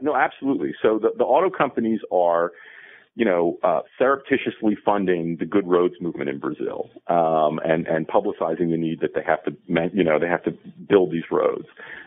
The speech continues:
Um, the, the auto industry inadvertently, um, promotes the idea of the development of,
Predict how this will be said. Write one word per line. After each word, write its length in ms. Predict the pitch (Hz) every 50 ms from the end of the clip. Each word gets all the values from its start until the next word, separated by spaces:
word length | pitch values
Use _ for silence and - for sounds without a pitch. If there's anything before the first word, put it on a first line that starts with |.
| - _ -
Um, 560 | 98 98 95 95 95 95 95 90 92 101 - 110
the, 280 | 107 107 101 101 85 -
the 560 | 95 101 98 98 98 95 95 95 98 98 95
auto 380 | - 101 - 127 135 131 127 117
industry 540 | 110 110 110 107 - - - 117 107 98 95 113
inadvertently, 1200 | 120 120 110 98 92 87 82 87 110 151 202 - 117 95 82 80 78 71 65 65 69 71 78 - - - - - - _ -
um, 480 | 92 90 90 90 90 90 87 90 92 -
promotes 360 | - 123 104 98 95 92 - -
the 120 | 98 95 90
idea 440 | 87 87 82 82 90 87 90 87
of 140 | - 85 80
the 80 | 85 82
development 600 | 80 80 90 90 92 95 - 85 82 80 78 - -
of, 320 | 80 80 78 78 78 71